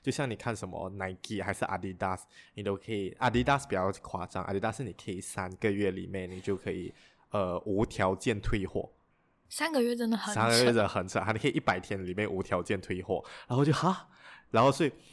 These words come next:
Speaker 1: 然后他就是你可以，所以我们通常那时候穷学生，我们会做什么事情？我们就会看到 Adidas 上面有一些你要买的衣服，可是因为你单次购买的那个数额不够，所以我们就会一次过尝试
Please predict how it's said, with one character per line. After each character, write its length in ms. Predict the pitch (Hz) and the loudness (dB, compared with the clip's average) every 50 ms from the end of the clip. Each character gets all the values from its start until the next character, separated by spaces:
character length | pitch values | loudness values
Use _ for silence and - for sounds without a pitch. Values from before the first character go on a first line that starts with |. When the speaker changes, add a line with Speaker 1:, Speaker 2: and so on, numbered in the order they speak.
| - - - | -18 -6 2
Speaker 1:
然 120 | 104 113 135 | 4 6 6
后 140 | 156 165 | 6 6
他 100 | 135 - | 4 2
就 120 | 127 147 151 | 0 0 -2
是 320 | - - 156 151 143 131 | -2 0 0 0 0 0
你 120 | 110 104 90 | -2 -4 -6
可 140 | - 131 | -4 -4
以， 320 | 127 120 107 95 98 107 - _ _ | -2 -2 -2 -4 -6 -8 -12 _ _
所 140 | - - 202 | 2 4 4
以 40 | 165 | 6
我 40 | 120 | 4
们 140 | 107 104 | 2 0
通 180 | 104 - 113 104 | -2 -2 -4 -2
常 160 | - 110 104 | 0 0 0
那 80 | 113 123 | 0 2
时 80 | - | 0
候 80 | 101 101 | 0 0
穷 220 | 95 - 101 95 | -2 -2 -6 -6
学 100 | - 101 | -4 -4
生， 140 | 95 - 98 | -4 -4 -4
我 60 | 90 | -6
们 100 | 90 92 | -4 -4
会 80 | 92 107 | -4 -4
做 200 | 107 - 127 104 | 0 2 2 2
什 100 | - 82 | 0 -2
么 80 | - - | -8 -10
事 240 | - - 110 101 | -10 -8 -8 -8
情？ 200 | 92 - - - - _ - | -10 -12 -16 -20 -20 _ -12
我 80 | 98 | -10
们 100 | 95 98 | -8 -6
就 100 | 95 110 | -6 -4
会 120 | 107 120 113 | -4 -4 -6
看 180 | - - 117 | -6 -8 -8
到 80 | 110 - | -6 -6
Adidas 320 | 98 95 98 92 107 104 | -6 -6 -6 -4 -4 -4
上 160 | 98 - 113 107 | -4 -4 -8 -8
面 160 | 107 107 101 | -8 -6 -4
有 140 | 95 92 107 | -4 -4 -4
一 20 | |
些 120 | - - 98 | -4 -6 -6
你 80 | 95 | -6
要 160 | 92 92 98 95 | -4 -4 -2 -2
买 140 | 101 90 | -2 -4
的 60 | 82 78 | -6 -8
衣 140 | 95 95 | -10 -10
服， 220 | - - - - - - - - - _ | -12 -12 -16 -18 -18 -18 -20 -20 -18 _
可 100 | - - | -8 -6
是 140 | - 127 131 | -4 -4 -4
因 80 | 139 | -2
为 80 | 143 143 | -2 -4
你 260 | 120 95 87 - - - - _ _ _ _ _ _ _ | -4 -6 -8 -12 -14 -18 -20 _ _ _ _ _ _ _
单 260 | - 113 110 110 113 104 | 2 2 2 0 -4 -8
次 520 | - - - 135 127 120 107 87 69 - - _ - | -10 -6 -2 0 0 0 0 -2 -4 -8 -12 _ 0
购 200 | 139 127 110 101 | 2 2 2 2
买 220 | 95 90 80 80 | -2 -6 -8 -6
的 100 | - 95 | -8 -8
那 240 | 92 95 98 101 92 | -6 -6 -6 -8 -6
个 400 | - 104 95 92 87 82 85 107 | -4 -4 -4 -2 -2 -4 -4 -6
数 260 | 107 - - 123 101 | -6 -6 -4 -4 -4
额 120 | 87 92 90 | -4 -4 -6
不 100 | - 110 | -6 -8
够， 300 | - - - - - - _ _ _ _ _ - | -4 -2 -2 -2 -2 -4 _ _ _ _ _ -6
所 160 | - - 127 | 0 2 2
以 20 | 113 | 4
我 40 | |
们 180 | 104 95 95 87 | 2 0 -4 -4
就 100 | - 120 | -4 -2
会 140 | 107 120 - | -2 -2 -2
一 140 | - 127 120 | -2 -4 -6
次 120 | - - | -6 -4
过 160 | - 131 123 | -2 -2 -2
尝 240 | - - - 98 101 | 0 -2 -4 -4 -4
试 240 | - - 127 113 | -4 -6 -6 -8